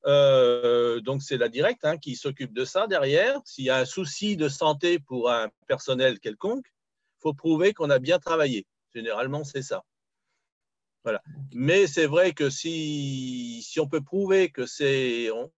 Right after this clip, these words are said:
Speaker 1: si on retrouve par exemple les formules d'enrobé qui ont été mises dessus et qu'il n'y a pas eu d'enduit, tout ça, de goudron,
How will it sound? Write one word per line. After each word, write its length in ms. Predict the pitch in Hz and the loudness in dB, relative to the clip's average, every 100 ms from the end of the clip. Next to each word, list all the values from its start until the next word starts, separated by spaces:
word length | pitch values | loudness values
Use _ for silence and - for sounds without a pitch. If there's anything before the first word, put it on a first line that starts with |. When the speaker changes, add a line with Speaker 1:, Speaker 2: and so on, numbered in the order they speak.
| _ | _
Speaker 1:
si 180 | - 151 | -2 4
on 60 | |
retrouve 340 | 170 233 233 220 | 4 2 -2 2
par 120 | 180 | 2
exemple 240 | 190 156 | 2 0
les 60 | 143 | -4
formules 340 | 165 170 180 | 0 0 2
d'enrobé 440 | 165 160 151 120 _ _ _ _ _ _ _ _ _ _ _ _ _ _ _ _ | 2 4 2 0 _ _ _ _ _ _ _ _ _ _ _ _ _ _ _ _
qui 120 | 135 | -2
ont 80 | 143 | -2
été 180 | 143 151 | 0 -2
mises 160 | 160 | -2
dessus 380 | 143 - 151 127 - | -6 -4 -4 -4 -10
et 100 | 127 | -10
qu'il 160 | - | 0
n'y 60 | 139 | 2
a 40 | |
pas 140 | 180 170 170 | 4 2 2
eu 120 | 170 151 | -2 2
d'enduit, 520 | 143 135 127 147 160 | 4 4 0 -2 -4
tout 140 | 131 | -8
ça, 200 | - 151 | 0 0
de 100 | 123 | 0
goudron, 440 | 117 123 160 269 | -6 -2 0 0